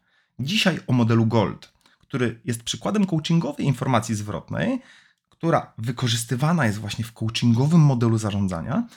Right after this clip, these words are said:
i jest narzędziem, które właśnie wspiera twoich pracowników w rozwoju. U jego podstaw leżą dwie rzeczy: coaching i mentoring. Co to oznacza?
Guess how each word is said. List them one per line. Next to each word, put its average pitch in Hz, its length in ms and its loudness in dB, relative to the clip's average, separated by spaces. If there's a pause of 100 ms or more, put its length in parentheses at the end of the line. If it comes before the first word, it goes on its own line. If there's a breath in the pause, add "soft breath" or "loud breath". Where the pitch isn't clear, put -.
(360 loud breath)
i 165 340 0
jest 139 180 -4
narzędziem, 131 640 2
które 120 260 -4
właśnie 127 300 -6
wspiera - 760 -6 (100)
twoich - 360 -8
pracowników 151 680 -6
w - 20 -8
rozwoju. 139 460 -2 (680)
U 160 80 2
jego 208 200 0
podstaw 180 600 -4
leżą 110 260 2
dwie 107 160 0
rzeczy: - 380 -2 (320)
coaching 202 460 0 (140)
i 156 60 4
mentoring. 127 640 0 (500 soft breath)
Co 156 140 -2
to 147 120 -2
oznacza? 156 540 -2